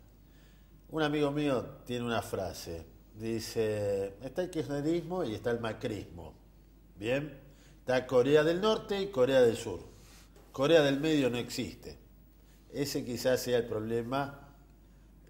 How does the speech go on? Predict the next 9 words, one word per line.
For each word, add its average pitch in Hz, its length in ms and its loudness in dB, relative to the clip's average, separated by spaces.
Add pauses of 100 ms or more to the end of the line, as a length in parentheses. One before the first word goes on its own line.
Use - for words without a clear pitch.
de, 123 580 -2
eh, 82 600 -10
Sergio 101 420 -6
Massa 95 360 -8
en 80 80 -12
estos 80 220 -14
momentos. 78 380 -14
Es 87 80 -10
decir, 107 280 -8